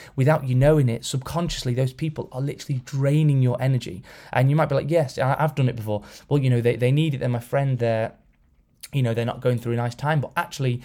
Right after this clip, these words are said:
your energy is the most important thing. If you have high energy, you can actually serve other people in the best way possible and be there for them more, instead of just having a cup of coffee, being vacant, going, "I really wish I,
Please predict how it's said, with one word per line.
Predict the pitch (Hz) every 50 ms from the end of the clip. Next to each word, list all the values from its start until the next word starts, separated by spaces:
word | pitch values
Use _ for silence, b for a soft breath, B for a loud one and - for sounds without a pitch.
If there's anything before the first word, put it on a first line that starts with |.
| B B B B B
your | - 120 151 160 151 -
energy | 139 135 131 123 113 117 113 117 120 B B B B _ _ -
is | 151 147 131 113 120
the | 127 123
most | 123 120 117 113 110 - - - -
important | - 120 117 110 - 117 110 110 - - - -
thing. | 113 107 107
If | 107 - -
you | 160 175
have | 151 131 143 135 131 131 -
high | - - - 147 135 127 123
energy, | 143 160 156 131 - 120 113 113 113 B B
you | - 131
can | - 147 - -
actually | 147 139 - - - 131 120
serve | - - - - - 147 139 127 113 110 110 - B B B B B _
other | - 123 113
people | 113 - 127 117 113 - 113 110 107 - -
in | 107
the | 107 104
best | 104 104 - -
way | 101
possible | 98 - - 107 104 - - - 101 101
and | 104 104 104 104
be | - 113
there | 104 101 120 117 113 110
for | - - 110
them | 104 107
more, | 113 117 131 131 120 110 107 104 B B B
instead | B 104 104 120 113
of | 104
just | 104 113 104 -
having | 117 107 107 107
a | 107
cup | - 113 98
of | - -
coffee, | - - 101 - - 107
being | 101 104 - 110 107 107
vacant, | 101 110 107 107 104 - 107 -
going, | - 107 104 104 98 95 B B B B
"I | B - 104
really | 101 104 104 101 101
wish | 101 101 104 - - -
I, | 110